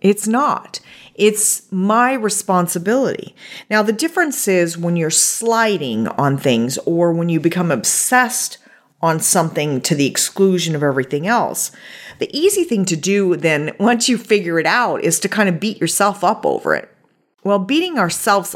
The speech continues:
up over things never solved anything. The whole idea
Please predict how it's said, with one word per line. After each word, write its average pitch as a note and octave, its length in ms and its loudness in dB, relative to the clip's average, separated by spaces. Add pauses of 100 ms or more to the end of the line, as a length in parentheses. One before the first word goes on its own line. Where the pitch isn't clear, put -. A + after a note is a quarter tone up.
up - 180 2
over E3+ 180 0
things D3 360 0
never D3+ 240 2
solved B2 420 0
anything. A3 500 0 (640)
The F#3+ 120 4
whole E4 640 0
idea F#3+ 880 0